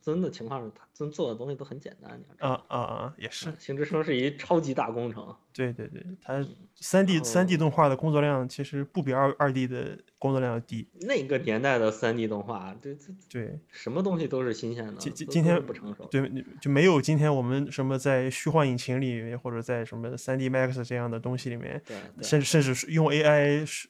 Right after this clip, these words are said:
Speaker 2: 写两行代码，或者说写两句话，它就给你生成一点东西。
Speaker 1: 现在就很成熟了，现在关键是已经完全，
Speaker 2: 对。
Speaker 1: 现在的动画行业，三D已经完全融入进去了。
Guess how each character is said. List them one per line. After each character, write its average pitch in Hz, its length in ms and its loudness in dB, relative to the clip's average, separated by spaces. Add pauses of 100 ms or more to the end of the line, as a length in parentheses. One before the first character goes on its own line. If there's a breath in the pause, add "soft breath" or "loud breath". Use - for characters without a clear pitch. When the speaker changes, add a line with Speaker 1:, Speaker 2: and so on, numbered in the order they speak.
(140)
Speaker 2:
写 - 240 0
两 143 140 6
行 131 100 4
代 143 140 8
码， - 220 0 (120)
或 147 120 0
者 147 80 -2
说 180 160 4
写 - 180 2
两 139 160 6
句 143 60 4
话， 185 160 6
它 143 240 6
就 139 80 2
给 143 80 2
你 135 40 2
生 156 160 -2
成 151 160 0
一 143 40 2
点 123 160 0
东 143 160 0
西。 170 300 -6
Speaker 1:
现 139 200 -10
在 170 220 -4
就 110 80 -4
很 110 240 -10
成 113 180 -8
熟 104 160 -10
了， 113 160 -14
现 139 160 -10
在 143 100 -6
关 135 200 0
键 156 100 0
是 120 180 -6
已 104 60 -10
经 123 220 -12
完 147 200 -6
全， 190 160 -6
Speaker 2:
对。 - 160 -20
Speaker 1:
现 190 160 -4
在 302 200 -2
的 127 80 0
动 139 260 -4
画 143 160 -2
行 110 180 -8
业， 113 140 -8
三 151 240 -6
D 156 100 -8
已 104 120 -8
经 110 100 -12
完 113 160 -10
全 151 160 -8
融 127 300 -4
入 170 120 -2
进 110 200 -8
去 - 100 -18
了。 - 60 -20